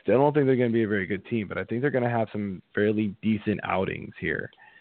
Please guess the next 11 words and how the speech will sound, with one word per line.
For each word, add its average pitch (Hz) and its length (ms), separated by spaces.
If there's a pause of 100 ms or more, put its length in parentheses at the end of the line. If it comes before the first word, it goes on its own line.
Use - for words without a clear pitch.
(440)
Um, 87 520 (2000)
so 98 440 (580)
have, 104 160
have 104 200
you, 131 320
have 110 160
you 151 180
been 147 180
going 131 240
around 120 320
and 104 360